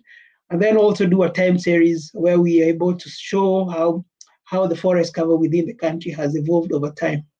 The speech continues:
Next. So we've, um, we, we are, um,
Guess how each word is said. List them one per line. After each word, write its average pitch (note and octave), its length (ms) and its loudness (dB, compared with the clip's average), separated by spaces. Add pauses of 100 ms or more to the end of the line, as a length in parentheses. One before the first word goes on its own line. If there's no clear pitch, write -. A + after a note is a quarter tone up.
(600)
Next. F3 520 -6 (1700)
So A3 200 4
we've, A#3+ 400 6
um, A3+ 400 0 (460)
we, A3 240 0
we A3+ 420 0 (600)
are, C4+ 460 0
um, A#3+ 500 2